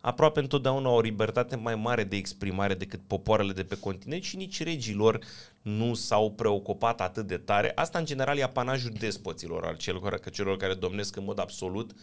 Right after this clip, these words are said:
ni-, să încerce să stârpească și zvonurile reale sau nu, dar negative despre ei. Regii englezi nu s-au preocupat atât de tare și, în general, observăm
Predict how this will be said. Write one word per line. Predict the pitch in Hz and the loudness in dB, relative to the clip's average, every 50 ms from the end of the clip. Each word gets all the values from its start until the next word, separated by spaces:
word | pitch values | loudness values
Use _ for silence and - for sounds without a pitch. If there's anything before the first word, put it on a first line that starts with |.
| - - - - _ _ | -20 -20 -20 -20 _ _
ni-, | _ 110 110 120 123 123 | _ -8 -6 -6 -6 -6
să | 123 - - 113 | -6 -2 -2 0
încerce | 107 98 104 - 127 135 131 123 - 135 123 | -2 -2 -2 0 0 0 0 -2 -2 -2 -2
să | - - - 123 120 | -2 -2 -2 -2 -2
stârpească | 113 - - 113 107 104 - 120 120 117 - - 110 | -4 -4 -4 -4 -2 0 2 2 2 0 -2 -4 -6
și | 104 - - 120 120 117 113 110 107 98 | -6 -6 -6 -6 -6 -6 -6 -6 -6 -6
zvonurile | 98 98 95 98 98 113 117 110 107 107 101 104 101 104 101 98 95 98 - - - - | -6 -6 -6 -2 2 2 2 2 2 0 0 0 2 2 2 2 0 -2 -8 -16 -16 -8
reale | - 107 117 123 123 123 117 | -2 0 2 2 4 2 2
sau | 104 - - 92 95 98 | 2 2 2 2 2 2
nu, | 101 107 107 | 0 0 0
dar | 101 101 101 101 | 2 2 2 2
negative | 104 107 110 110 104 98 - - 104 107 87 85 82 78 - - - - _ | 2 2 2 2 2 2 0 -2 -4 -4 -2 -4 -6 -6 -8 -14 -20 -20 _
despre | - 95 95 104 95 - - - 92 90 | -8 -4 -2 -2 -2 -2 -2 -2 0 0
ei. | 107 147 170 170 165 - - - - - - _ _ _ | 2 0 0 -2 -4 -8 -14 -18 -18 -18 -20 _ _ _
Regii | - 339 349 214 160 156 | -8 -8 -6 -2 -2 -2
englezi | 147 123 131 131 85 87 | 0 2 0 0 0 0
nu | 98 | -2
s-au | - - 87 85 78 | -2 -2 -2 -2 -2
preocupat | - 92 90 85 82 - - - - 92 90 - | 0 0 0 0 0 -2 -4 -2 0 0 0 0
atât | 87 - - 95 | -4 -4 -4 -4
de | 90 85 | -2 -2
tare | 80 - 98 127 139 131 123 | 0 2 2 2 4 2 2
și, | 120 - - 123 | 0 -2 -4 -6
în | 117 | -6
general, | 107 113 113 110 110 117 123 127 - - - - - - - _ _ | -4 -4 -2 2 4 4 4 4 4 0 -4 -10 -20 -20 -20 _ _
observăm | - 127 120 - - 135 117 113 110 123 143 143 139 135 131 | -2 -2 -2 0 2 2 2 4 4 6 6 6 4 2 -2